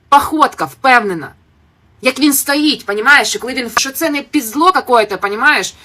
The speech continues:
неуверене в собі. Я б купа бачила чоловіків, які при баблі,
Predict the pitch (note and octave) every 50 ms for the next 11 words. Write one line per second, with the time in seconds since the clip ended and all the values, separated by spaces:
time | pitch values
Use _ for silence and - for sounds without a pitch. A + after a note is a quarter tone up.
0 | - A#3 C4 C#4 C4 D4 C#4+ B3+ A3+ A3 G#3+ G3+ - B3+ G3+ A3+ A3+ B3+ C4+ -
1 | - - F#4 - C4+ G#3 A#3 C4+ - - B3+ A3+ - C4+ B3+ B3 C4 - D4+ -
2 | D4 B3+ - B3+ - C4+ D4 D4 A3+ C4 G#3+ A#3+ A#3+ C4+ D#4 E4+